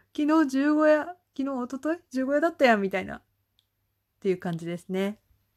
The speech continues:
<laughs> はい。お元気でしたでしょうか？私は元気です。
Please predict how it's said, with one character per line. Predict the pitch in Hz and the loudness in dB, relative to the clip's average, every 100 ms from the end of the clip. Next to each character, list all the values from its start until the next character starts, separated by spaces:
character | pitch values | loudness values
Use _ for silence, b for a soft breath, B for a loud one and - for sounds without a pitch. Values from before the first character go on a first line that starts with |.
| _ _ _ _ - | _ _ _ _ 2
<laughs> | 269 233 190 175 - - - _ _ - - - - - _ | 4 4 0 -6 -16 -20 -20 _ _ -20 -20 -20 -20 -20 _
は | - 202 196 | -10 -2 -2
い。 | - - _ _ _ _ _ _ _ - | -2 -10 _ _ _ _ _ _ _ -8
お | |
元 | 190 202 196 | -4 -2 -2
気 | 190 | -4
で | 185 | -4
し | 185 | -4
た | 202 | -2
で | 185 | -4
し | 190 | -2
ょ | 202 | -6
う | |
か？ | 190 180 - - | -2 -4 -4 -12
私 | 196 214 240 | -8 -2 2
は | 220 - | 2 2
元 | 214 208 | 2 2
気 | 170 | -2
で | 165 165 | -8 -10
す。 | - | -14